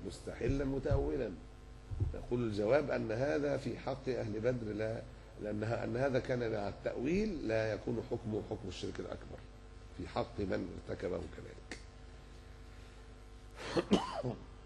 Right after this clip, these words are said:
نعود إلى فعل حاطب، هل كان كبيرة أو كان شركاً مع التأويل؟ نقول: ليس هناك تأويل، لأنه، آه،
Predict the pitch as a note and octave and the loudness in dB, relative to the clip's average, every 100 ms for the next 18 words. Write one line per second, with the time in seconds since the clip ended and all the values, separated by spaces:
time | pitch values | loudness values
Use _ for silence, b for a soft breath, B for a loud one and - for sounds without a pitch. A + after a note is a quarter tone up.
0 | - - - - - - - - - - | -16 -16 -16 -16 -16 -16 -16 -16 -16 -16
1 | - - - - - - - - F#2+ C3+ | -16 -16 -16 -16 -16 -16 -14 -4 4 8
2 | C#3+ C3 C3 C#3+ C#3 B2 - C3 - F2+ | 8 12 10 10 8 6 6 6 6 0
3 | - - - G#2 A#2 - C#3+ D#3+ C#3 A#2 | -2 -10 -6 0 2 8 8 8 6 4
4 | - - - - - - - - G#2 B2+ | -2 -10 -12 -14 -14 -14 -2 4 6 8
5 | D#3+ E3+ F#3 G#3 G3 - - - F#2 F#2 | 8 8 4 2 -2 -8 -14 -8 -4 0
6 | A2+ A2+ B2+ B2 - C3 B2+ A#2 A2 G2+ | 6 8 8 6 6 4 4 4 4 2
7 | - G#2+ - F#2 F#2 F2 - - - - | 0 -2 0 -2 0 -2 -6 -12 -14 -14
8 | - - - - - E2+ - C3 C#3+ C#3 | -14 -16 -16 -16 -10 -6 2 6 6 6
9 | C3+ - - - - - - F#2+ A2 C3 | 2 0 -6 -14 -14 -14 -6 2 4 6
10 | C#3+ D3 E3 D#3+ - - D#3+ E3+ - - | 4 4 4 2 2 2 0 0 -2 -6
11 | - - - - - - - - F2+ - | -14 -14 -14 -16 -16 -16 -16 -12 -6 0
12 | A#2+ A#2 G#2+ A2+ A#2 A#2 - - - - | 2 4 4 4 0 -4 -12 -14 -14 -14
13 | - - - - G2 F#2 F#2 | -14 -14 -16 -8 -2 0 0